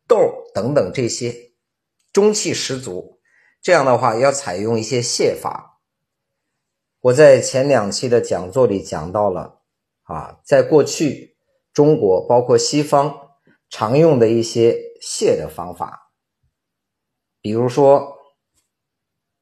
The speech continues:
呃，这个放血、灌肠、催吐。第四个是什么呢？听过我讲座的朋友就知道，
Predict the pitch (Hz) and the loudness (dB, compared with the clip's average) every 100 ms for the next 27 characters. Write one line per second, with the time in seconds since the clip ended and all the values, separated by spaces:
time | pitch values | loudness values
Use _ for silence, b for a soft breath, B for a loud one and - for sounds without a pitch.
0 | _ _ _ _ _ _ _ _ _ _ | _ _ _ _ _ _ _ _ _ _
1 | _ 107 101 98 - 123 - 107 98 95 | _ -6 -4 -6 -6 -6 0 0 0 -4
2 | - _ _ _ _ _ 202 147 - 85 | -10 _ _ _ _ _ 0 0 -4 -10
3 | - - _ _ _ _ _ _ _ _ | -10 -18 _ _ _ _ _ _ _ _
4 | _ _ _ _ _ _ _ _ _ 185 | _ _ _ _ _ _ _ _ _ 0
5 | 127 - 95 101 226 _ _ _ _ _ | 2 -4 -8 -8 -12 _ _ _ _ _
6 | _ _ _ _ _ _ - 180 175 - | _ _ _ _ _ _ -2 -2 0 -2
7 | 151 - - _ _ _ _ 160 156 190 | -4 -6 -20 _ _ _ _ -4 -2 -2
8 | 135 117 113 - 90 98 98 - _ _ | -2 -2 -4 -8 -6 -6 -6 -10 _ _
9 | _ _ _ _ _ _ _ - 156 151 | _ _ _ _ _ _ _ -4 2 4
10 | 127 117 110 92 107 104 - 98 104 90 | 6 4 0 -4 -2 -2 -4 -6 -6 -6
11 | 90 101 98 78 - _ | -8 -6 -6 -8 -12 _